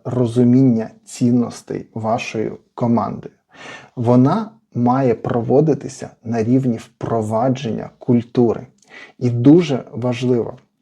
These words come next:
щоб вся вертикаль керівництва в компанії правильно розуміла ці підходи. Тільки тоді гнучкі методології будуть працювати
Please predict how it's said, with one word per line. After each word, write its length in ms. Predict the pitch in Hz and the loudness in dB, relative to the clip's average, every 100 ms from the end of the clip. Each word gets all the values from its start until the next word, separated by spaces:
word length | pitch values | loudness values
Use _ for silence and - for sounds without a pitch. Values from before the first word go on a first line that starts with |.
| _ _ | _ _
щоб 340 | - 123 117 - - | -8 -6 -6 -12 -18
вся 400 | - 131 117 - | -4 0 0 -2
вертикаль 680 | 123 117 - 131 - 117 104 - _ _ - _ _ _ _ - - | -6 -6 -4 -6 0 0 0 -6 _ _ -20 _ _ _ _ -20 -2
керівництва 720 | 123 117 117 120 - - - 120 127 | 0 2 2 0 -2 -12 -16 -10 -4
в 120 | 107 | -4
компанії 800 | - 117 113 143 175 143 113 - - - _ _ | -4 -6 0 0 2 0 -2 -6 -20 -20 _ _
правильно 680 | - 113 117 147 156 113 - | -6 -4 -2 0 2 0 -4
розуміла 800 | - - 110 117 113 120 135 120 - _ | -8 -6 -4 -4 -2 0 0 -2 -8 _
ці 400 | - - 117 117 - | -18 -8 -4 -4 -2
підходи. 520 | 127 - - - - - _ _ _ | -4 -4 -4 -6 -6 -18 _ _ _
Тільки 480 | 139 147 123 - | 6 6 6 -2
тоді 540 | 113 117 107 127 185 233 - | -10 -8 -6 0 0 0 -8
гнучкі 520 | 107 131 - - 113 | -8 -6 -6 -6 -6
методології 960 | 104 - 110 110 110 110 147 127 - - | -6 -8 -8 -2 0 0 -2 -4 -8 -10
будуть 600 | - 110 113 110 - _ | -10 -6 -4 -4 -8 _
працювати 840 | - - - 113 107 101 - - | -10 -10 -8 -6 -4 -6 -6 -12